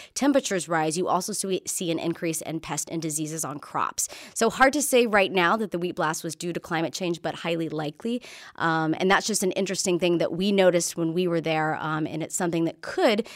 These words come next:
because of porous borders, move over into India.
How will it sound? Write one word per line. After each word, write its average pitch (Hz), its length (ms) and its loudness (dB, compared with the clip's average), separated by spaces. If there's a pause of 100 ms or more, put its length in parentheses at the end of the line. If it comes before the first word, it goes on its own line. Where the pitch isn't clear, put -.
(200)
because 202 280 -2
of 185 120 0
porous 185 320 2
borders, 180 460 0
move 190 220 2
over 180 220 4
into 170 340 -4
India. 175 500 -2